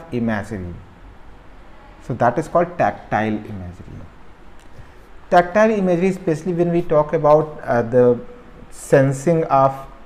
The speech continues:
either heat or cold, it also goes into the category of thermal imagery. So thermal imagery, it is related to temperature, either low temperature or high temperature. Well, it is specifically about temperature.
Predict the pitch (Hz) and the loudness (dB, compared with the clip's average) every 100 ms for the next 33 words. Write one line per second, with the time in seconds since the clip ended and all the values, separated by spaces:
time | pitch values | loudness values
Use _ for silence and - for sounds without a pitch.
0 | - - - - 143 135 135 107 127 127 | -20 -20 -20 -8 0 2 2 0 -2 0
1 | 131 127 - 127 123 - 135 127 139 143 | 0 -2 2 4 4 2 -2 0 -2 -4
2 | - - - - 180 - 180 185 180 233 | -12 -20 -20 -4 -4 0 2 4 6 2
3 | 156 175 190 170 160 165 165 156 120 - | 4 0 0 -2 -2 2 2 2 0 0
4 | 120 143 156 151 - - 123 123 131 127 | -2 2 2 0 -6 -4 -2 2 0 -2
5 | 101 92 90 104 160 - - - - - | -6 -8 -8 -10 -10 -12 -18 -20 -18 -18
6 | - - 131 - 151 180 190 175 170 165 | -12 -8 -6 2 4 4 4 2 4 4
7 | 175 202 220 - - - - 135 151 139 | 4 0 -2 -8 -20 -18 -8 2 2 4
8 | 135 135 160 170 170 143 135 120 - 92 | 0 2 2 2 2 2 2 0 -2 -6
9 | 82 - - - - - - - 110 117 | -10 -14 -20 -20 -20 -20 -18 -8 0 0
10 | 131 - 135 113 151 160 160 160 160 175 | -2 -8 -6 2 4 4 2 4 4 4
11 | 170 127 117 - - 113 107 98 92 95 | 0 2 0 -2 -4 -4 -4 -10 -10 -6
12 | 131 160 156 202 202 - - 175 175 - | 0 2 4 0 0 -10 4 6 6 4
13 | - 226 - 233 233 - 120 117 - 101 | 2 2 2 4 6 6 6 2 -2 -10
14 | 92 87 - 101 | -10 -12 -14 -18